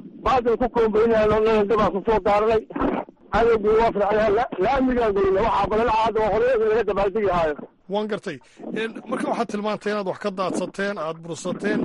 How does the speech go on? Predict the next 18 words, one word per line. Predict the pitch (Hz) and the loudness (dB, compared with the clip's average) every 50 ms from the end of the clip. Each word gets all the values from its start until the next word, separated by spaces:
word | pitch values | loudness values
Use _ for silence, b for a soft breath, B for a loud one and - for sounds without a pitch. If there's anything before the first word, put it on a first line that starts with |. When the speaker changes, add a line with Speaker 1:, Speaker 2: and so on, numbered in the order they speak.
| - - - - - - - - - - - | -2 -2 -2 -2 -2 -2 -2 -4 -6 -6 -4
Speaker 2:
Taa | - 202 220 | -2 -2 0
macnaheedu | 220 208 226 240 220 208 208 | 0 0 0 0 2 2 2
waxa | 220 165 185 214 | 0 0 0 -2
weeyaan | 226 220 208 202 202 196 190 | 0 0 0 0 -2 -4 -6
idinkaa | 160 175 190 240 240 - 196 202 202 | -8 -8 -8 -8 -4 -2 -2 -2 0
meesha | 202 214 - 254 233 208 | 0 -2 -4 -4 -4 -4
ku | 214 214 214 | -4 -4 -6
sugan | - - - 196 190 185 | -8 -8 -6 -6 -6 -6
duqeyntii | 190 - - 190 202 180 - 190 | -6 -4 -4 -6 -6 -6 -8 -8
kadib | - 196 185 175 185 175 | -8 -8 -8 -6 -6 -6
oo | 180 170 | -6 -6
gaadhay. | 147 139 127 120 117 127 123 | -6 -8 -8 -8 -8 -10 -12
Se | - - 185 | -10 -8 -4
waxaad | 202 196 - - - | -4 -2 -4 -4 -4
ka | - 202 | -6 -4
daadsateen | 185 175 170 143 175 170 - - 175 170 | -4 -4 -4 -4 -6 -6 -6 -6 -6 -6
muxuu | 170 - 202 196 160 | -6 -8 -8 -8 -8
yahay? | 117 - - | -10 -12 -14